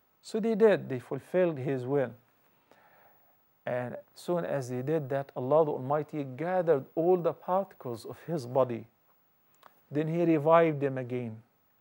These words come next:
He brought them back to life and said, "My servant, why did you do that?" He said, "Because I was afraid of your punishment.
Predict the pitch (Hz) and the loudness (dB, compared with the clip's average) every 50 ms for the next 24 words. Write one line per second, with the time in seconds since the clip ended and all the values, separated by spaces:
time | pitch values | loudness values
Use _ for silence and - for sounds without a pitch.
0 | _ - 147 139 135 151 160 165 156 156 147 135 143 147 143 - - 143 139 139 | _ -8 -6 -2 2 4 4 4 4 2 -2 0 0 -2 -2 -2 -2 0 2 4
1 | 135 131 - - 143 139 - - 151 151 151 143 151 185 214 208 - - 285 294 | 4 2 2 -2 -8 -8 -6 -4 -2 -2 -2 -2 -4 -6 -6 -6 -4 -2 0 0
2 | 285 190 139 117 107 - _ _ _ _ _ _ _ _ _ _ _ _ _ _ | 0 -2 -4 -8 -8 -10 _ _ _ _ _ _ _ _ _ _ _ _ _ _
3 | _ _ - - 262 247 285 320 220 247 226 185 190 190 170 175 180 165 143 143 | _ _ -14 -8 -4 -2 -2 -2 -2 -4 -4 -2 -2 0 2 2 2 0 0 -4
4 | - - - _ _ _ _ _ _ _ _ _ _ _ _ - 208 - 220 185 | -8 -10 -14 _ _ _ _ _ _ _ _ _ _ _ _ -18 -14 -12 -12 -10
5 | 196 214 - - 214 202 202 190 185 170 175 165 - - 240 233 190 170 151 - | -12 -14 -14 -12 -10 -6 -6 -4 -4 -4 -6 -8 -8 -8 -8 -6 -6 -6 -6 -4
6 | - 160 143 - - - 160 131 113 - - 151 143 135 143 147 - - - - | -4 -6 -6 -6 -10 -12 -12 -12 -12 -14 -14 -14 -14 -14 -14 -16 -18 -20 -20 -20